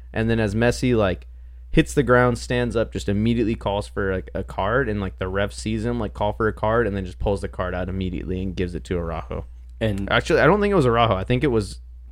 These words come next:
Speaker 1: Pereira.
Speaker 2: Okay. Yeah, either, either way, I mean, stuff like that, Orlando's coach, Oscar Pereira,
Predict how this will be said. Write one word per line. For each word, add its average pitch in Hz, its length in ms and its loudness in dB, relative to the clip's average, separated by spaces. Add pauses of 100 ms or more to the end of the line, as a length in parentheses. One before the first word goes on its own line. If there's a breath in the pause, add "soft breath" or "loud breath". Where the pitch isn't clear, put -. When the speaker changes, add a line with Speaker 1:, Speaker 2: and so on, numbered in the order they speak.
Speaker 1:
Pereira. 95 480 -2 (1800)
Speaker 2:
Okay. 90 300 -4 (180)
Yeah, 101 300 0
either, 165 500 4
either 196 260 6
way, 98 400 2
I 98 120 -2
mean, 92 260 -4
stuff - 340 -2
like 190 220 2
that, 98 400 0 (600 soft breath)
Orlando's 135 520 4
coach, 101 380 0
Oscar 95 300 -2
Pereira, 90 460 -2